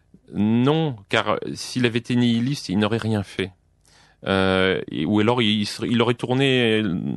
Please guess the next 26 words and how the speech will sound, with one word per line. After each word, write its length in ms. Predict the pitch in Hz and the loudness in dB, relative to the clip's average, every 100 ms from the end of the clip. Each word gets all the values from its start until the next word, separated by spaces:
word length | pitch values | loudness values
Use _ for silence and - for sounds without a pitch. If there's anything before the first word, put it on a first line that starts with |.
| 64 65 | -6 -4
un 100 | 87 | -2
peu 180 | 107 123 | 0 -2
sur 180 | 113 110 | -2 -2
le 120 | 110 | -2
genre 440 | 107 120 120 107 - | 0 0 0 -2 -4
Pierre 220 | 120 104 | -4 0
Loti, 680 | 104 110 - - 127 131 127 | 0 0 -4 -6 -4 -2 0
euh, 400 | 101 98 95 98 - - - | 2 2 2 0 -2 -14 -10
parce 100 | - | -8
qu'il 140 | - 104 | 2 2
avait 140 | 113 | 4
un 60 | 110 | 0
certain 260 | 101 - | -2 -4
talent 240 | 92 98 107 | 0 2 0
de 60 | - | -2
plume, 340 | - 110 135 131 | -6 -2 0 2
il 100 | 95 | 2
aurait 120 | 92 | 0
très 200 | - 107 | -2 -2
bien 200 | 101 98 | 0 -2
pu 200 | - 113 | -2 -10
se 140 | - | -4
lancer 220 | 92 - | -6 -2
dans 120 | 104 95 | -2 -2
une 240 | 98 95 | -2 -2
littérature 840 | 95 98 95 - - 101 101 92 | -2 -4 -4 -8 -10 -4 -2 -2